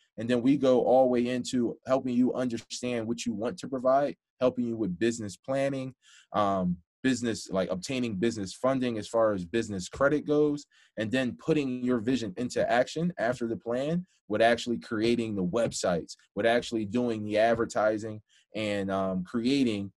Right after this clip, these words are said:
a social media marketing plan. Uh, that's probably one of my favorite parts. Just, like,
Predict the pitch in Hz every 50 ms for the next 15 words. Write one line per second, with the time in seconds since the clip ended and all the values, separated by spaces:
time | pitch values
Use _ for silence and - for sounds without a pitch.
0 | - 95 92 - - 127 123 117 - - 113 104 101 90 - - _ _ 113 123
1 | 131 127 117 110 104 98 98 113 127 135 131 - 98 92 90 90 - 95 95 92
2 | - 90 180 - _ - - _ - 92 95 95 92 90 92 113 117 - - -
3 | 127 117 110 104 104 104 107 104 101 104 110 107 101 101 101 98 92 90 - 113
4 | 104 98 92 90 - 120 110 98 - - - - _ - 107 107 98 - - -
5 | _ - - _ _ _ _ _ _ _ _ _ - 110 104 101 -